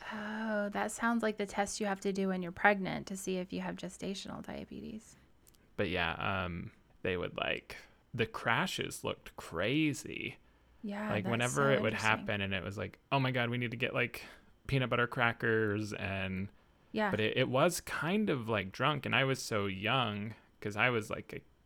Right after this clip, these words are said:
Speaker 2: kid at the time when it was happening, uh, with them, that it was like, "Oh, what is going on? Like, why aren't they, like, responding in the right way?" Like, just sort of out of it and kinda
Speaker 1: Yeah.
Speaker 2: not slurry, but just, like, really out of, like, slow cognition.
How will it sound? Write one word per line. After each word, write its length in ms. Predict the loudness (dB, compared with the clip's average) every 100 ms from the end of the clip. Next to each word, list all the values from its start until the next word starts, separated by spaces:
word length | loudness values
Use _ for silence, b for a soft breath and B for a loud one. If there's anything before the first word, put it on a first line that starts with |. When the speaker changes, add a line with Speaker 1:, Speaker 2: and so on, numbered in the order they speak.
| -6
Speaker 2:
kid 240 | 2 2
at 80 | 2
the 80 | -4
time 240 | -4 -2
when 100 | -2
it 80 | -2
was 160 | -4
happening, 680 | -2 -2 -2 -4 -2 0 -2 -6 b b b b b _ _ -4
uh, 80 | -2
with 220 | -2 0
them, 320 | 0 2 2
that 120 | 2
it 120 | 2 0
was 200 | -4 -2
like, 420 | 0 0 -2 -14 -20 -10
"Oh, 340 | -6 -2 -2 -2
what 240 | -2 -2
is 220 | -4 -4
going 400 | -6 -4 -4 -6 -10 -4
on? 400 | 0 2 0 0
Like, 240 | -4 -6
why 220 | -4 -2
aren't 240 | 0 -2 0
they, 160 | 0
like, 280 | 0 -4 -6
responding 880 | -6 -6 -8 -2 2 2 2 0 0
in 200 | 0 0
the 80 | 0
right 340 | -2 -2 -2
way?" 220 | 0 2
Like, 180 | 2 0
just 140 | 0 0
sort 160 | 2
of 100 | 2 2
out 320 | 4 4 4
of 200 | 2 4
it 280 | 4 4 2
and 200 | -2 -4
kinda 260 | -2 0 0
Speaker 1:
Yeah. 180 | 2 4
Speaker 2:
not 220 | 4 2
slurry, 760 | -6 -6 0 4 4 4 2 2
but 180 | -2 -2
just, 300 | -2 -2 0
like, 360 | 2 2 -2 -16 b -4
really 340 | 2 4 4
out 200 | 4 4
of, 100 | 4
like, 200 | 0 -2
slow 280 | -2 0 2
cognition. 1040 | 0 -2 -2 -2 -4 -4 -2 -2 -2 -4